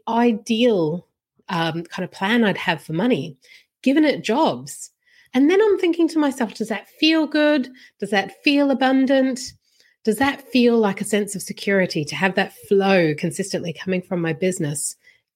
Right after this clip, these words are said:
however often I want to pay myself, weekly, every two weeks, every month," right? So then when you're giving all of your money a job,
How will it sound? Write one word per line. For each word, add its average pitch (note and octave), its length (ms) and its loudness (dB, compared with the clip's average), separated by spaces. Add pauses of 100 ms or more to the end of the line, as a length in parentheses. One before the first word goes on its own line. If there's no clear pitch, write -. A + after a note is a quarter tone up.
(180)
however F#3 400 2
often F#3+ 400 -2
I D#3+ 80 4
want D#3+ 160 4
to D#3 40 -8
pay F3+ 120 2
myself, D#3 500 -2
weekly, F#3+ 560 -2 (240)
every G3+ 220 2
two G3+ 180 2
weeks, C#3+ 420 -4
every G#3 240 2
month," D#3+ 380 -2
right? F#3 340 -2 (540)
So G#3+ 200 2
then D4 520 2
when C4 240 2
you're B3 180 2
giving D4+ 460 0 (920)
all D4+ 160 2
of D#4 100 2
your D4 120 2
money B3+ 260 4
a F#3 60 2
job, G3 540 -2